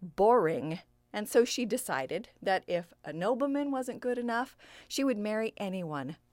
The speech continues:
prince or peasant. So she took an ad out in the newspaper, and she sent the proclamation out that anybody who wished to marry the princess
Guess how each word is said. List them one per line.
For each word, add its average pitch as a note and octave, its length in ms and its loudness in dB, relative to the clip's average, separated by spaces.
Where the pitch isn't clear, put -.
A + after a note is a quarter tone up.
prince D4+ 420 -2
or F#3+ 200 -2
peasant. - 560 -8
So - 160 2
she - 160 -2
took G#3+ 260 -2
an - 180 -2
ad A#3+ 480 4
out F#3 280 4
in A#3+ 160 -4
the D#4 60 0
newspaper, - 680 -6
and D3+ 160 -4
she D#3 100 -6
sent B3+ 340 0
the E4 80 -4
proclamation A3 880 -4
out - 340 -12
that A3 220 0
anybody A#3+ 640 0
who G3+ 140 -2
wished E3+ 500 0
to G#3+ 120 -10
marry F3+ 300 0
the G#4+ 80 -2
princess - 640 -8